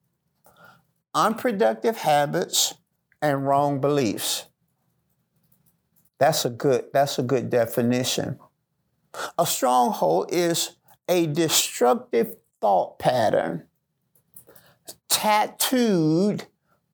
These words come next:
on the mind that imprisons,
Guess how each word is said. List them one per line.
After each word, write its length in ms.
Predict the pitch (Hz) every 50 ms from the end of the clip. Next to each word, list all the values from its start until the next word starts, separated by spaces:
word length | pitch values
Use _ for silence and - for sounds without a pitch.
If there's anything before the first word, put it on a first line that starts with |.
| _ -
on 240 | - 180 190 185 185
the 80 | 175 175
mind 840 | 180 180 175 156 143 117 110 104 101 98 92 95 92 98 156 - - _ _ _ _ _ _ _ _ _ _ _ _ _ _ _ _ _ _ _ _ _ _ _ _ _ _ _ _ _ _ _ _ _ _ _ - - - - - - -
that 560 | 120 120 123 151 175 165 165 175 - - _ _ _ _ _ _ _ -
imprisons, 1400 | 185 185 185 185 185 185 - 104 - - 262 269 269 262 240 175 - 180 156 147 165 190 214 196 - - - -